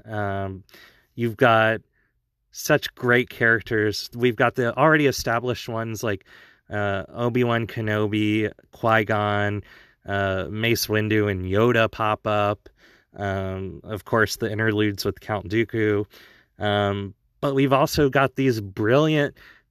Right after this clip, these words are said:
uh, new side characters that Claudia Gray has written, like Rax and, uh, or Pax and Rahara,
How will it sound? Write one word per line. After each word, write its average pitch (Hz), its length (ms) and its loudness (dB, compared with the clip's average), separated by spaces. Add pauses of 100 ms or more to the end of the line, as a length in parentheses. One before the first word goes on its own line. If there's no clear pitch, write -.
uh, 107 300 0
new 127 340 2
side 156 420 2
characters 117 540 -2
that 113 220 -4
Claudia 113 380 -4
Gray 110 200 0
has 104 240 -6
written, 104 340 -6
like 101 240 -6
Rax 107 640 -2
and, 104 540 -4
uh, 98 380 -2 (720)
or 101 160 2
Pax - 520 0
and 113 180 -8
Rahara, 110 540 -2